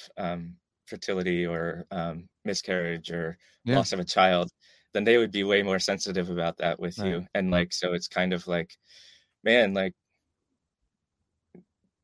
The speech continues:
Speaker 1: God bless their innocence. Like,
Speaker 2: Yeah.
Speaker 1: um,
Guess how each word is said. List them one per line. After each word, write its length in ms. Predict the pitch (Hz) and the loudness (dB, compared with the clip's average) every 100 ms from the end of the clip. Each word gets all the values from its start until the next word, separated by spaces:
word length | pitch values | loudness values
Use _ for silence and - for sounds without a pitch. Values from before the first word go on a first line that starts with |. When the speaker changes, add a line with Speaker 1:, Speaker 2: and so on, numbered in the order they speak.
| - | -2
Speaker 1:
God 220 | 113 104 | 0 2
bless 220 | 107 101 | 0 0
their 180 | - 95 | 2 2
innocence. 600 | 101 95 87 85 - - - | 2 -2 -4 -6 -8 -10 -6
Like, 200 | 90 104 | 0 0
Speaker 2:
Yeah. 140 | 92 - _ _ _ _ _ _ _ - | 0 -6 _ _ _ _ _ _ _ -8
Speaker 1:
um, 380 | 92 85 80 | -6 -6 -8